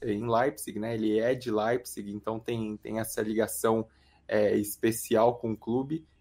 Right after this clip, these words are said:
e é um time que, embora tenha feito muito dinheiro na janela de transferências, né, algo que a gente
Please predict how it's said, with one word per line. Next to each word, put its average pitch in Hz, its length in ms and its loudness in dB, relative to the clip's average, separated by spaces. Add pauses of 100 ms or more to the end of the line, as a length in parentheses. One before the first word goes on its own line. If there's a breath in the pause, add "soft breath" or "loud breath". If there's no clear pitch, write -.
e 110 160 4
é 117 200 4
um 143 140 2
time 147 340 -2
que, 120 600 0
embora 120 460 6
tenha 127 260 -2
feito 123 600 0
muito 127 400 -4
dinheiro 120 440 2
na 113 160 -2
janela 113 400 0
de - 140 -12
transferências, 110 840 -2
né, 110 120 -2
algo 110 240 2
que - 140 -8
a 110 40 -2
gente 107 380 -4